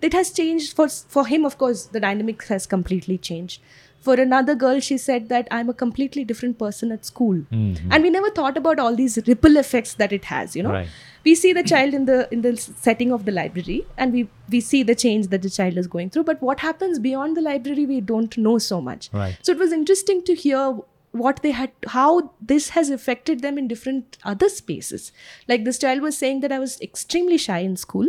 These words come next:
Speaker 1: never talk. But after the library started and after I've da-, started doing theatre and art and all of this, I'm the most dynamic person in school. And I'm
Speaker 2: <laughs>
Speaker 1: called by teachers to, you know,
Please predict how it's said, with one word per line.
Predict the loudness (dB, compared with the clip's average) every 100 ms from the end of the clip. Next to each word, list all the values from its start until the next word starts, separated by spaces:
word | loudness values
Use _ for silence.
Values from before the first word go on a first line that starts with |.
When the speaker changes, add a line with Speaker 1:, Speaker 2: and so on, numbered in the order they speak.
| -2 _ _ _ -4
Speaker 1:
never | -2 -2
talk. | -2 -2 -2 -4 -20 _ -20 -20 -6
But | 2 2
after | 2 -2 2 2
the |
library | 4 2 -2
started | -2 -2 0 -2
and | -4
after | -6 -2 0
I've | 2
da-, | 0 0
started | -2 -2 -2
doing | -2 -2 -4 -4
theatre | 0 2 0 -4 -4
and | -2
art | 0 0 0 -2
and | -2
all | 0
of | -2
this, | 0 -2
I'm | 0 -2
the |
most | -2 -2
dynamic | -2 0 2 0 -2
person | -4 -4 -4 -8 -10 -14 -12 0
in | 2
school. | 2 2 2 4
And | 4
I'm | 4 4
Speaker 2:
<laughs> | 2
Speaker 1:
called | 2 6 6
by | 6 4
teachers | 4 0 4 2 2
to, | 0
you | 0 0
know, | -2